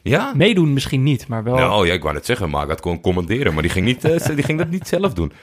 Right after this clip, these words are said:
Speaker 1: Maar ik heb een beetje over naast-, want ik, ja, ik, ik merk dat ik hem, ondanks dat we dan, dat ik,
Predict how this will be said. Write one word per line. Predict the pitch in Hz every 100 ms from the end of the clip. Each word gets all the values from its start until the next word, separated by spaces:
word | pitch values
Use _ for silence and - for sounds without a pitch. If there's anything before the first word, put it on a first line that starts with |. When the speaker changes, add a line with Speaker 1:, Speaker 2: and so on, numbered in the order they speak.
| - 196 -
Speaker 1:
Maar | 160 -
ik | 160
heb | 170
een | 170 151
beetje | 143 160 151
over | 143 143
naast-, | 156 -
want | - 131
ik, | - -
ja, | - 135 120
ik, | 123
ik | - 127
merk | 123 143 165
dat | 151 139
ik | -
hem, | 131 127 - _ _ _ _ _ _ _ _ _ _ _ _
ondanks | - 160 147 120
dat | 123
we | 120
dan, | 113 107 - -
dat | - 95
ik, | 113